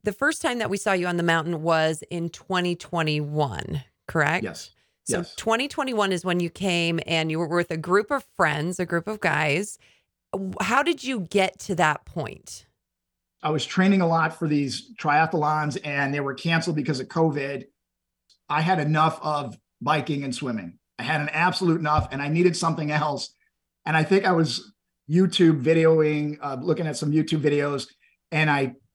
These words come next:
Speaker 2: came across a video on twenty-nine oh twenty-nine. And then they were talking about Jesse Itzler being involved in this. So I went to Jesse's site, and then he had it on there, and I'm, "Oh,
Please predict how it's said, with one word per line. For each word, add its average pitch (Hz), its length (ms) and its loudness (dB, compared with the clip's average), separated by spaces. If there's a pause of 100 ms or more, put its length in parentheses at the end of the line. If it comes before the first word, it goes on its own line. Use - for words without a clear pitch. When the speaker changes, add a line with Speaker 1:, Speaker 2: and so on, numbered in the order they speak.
(220)
Speaker 2:
came 175 160 6
across 147 640 -2
a 151 80 -2
video 143 320 -2
on 131 400 -4
twenty-nine 147 380 0
oh 127 40 -4
twenty-nine. 135 640 -2 (760)
And 147 160 0
then 151 500 0 (800)
they 143 100 -2
were 147 120 -4
talking 165 360 2
about 147 440 0 (280)
Jesse 147 360 -2
Itzler 165 300 0
being 139 160 -2
involved 123 320 -2
in 117 60 -2
this. 131 140 -4
So 147 80 -6
I 143 40 -2
went 151 140 -2
to 127 80 -6
Jesse's 160 380 -2
site, 117 320 -4 (400)
and 147 100 0
then 151 80 4
he 160 120 6
had 160 140 4
it 143 80 0
on 233 220 4
there, 127 240 -2
and 127 120 -8
I'm, 147 140 -10 (400)
"Oh, 208 380 -2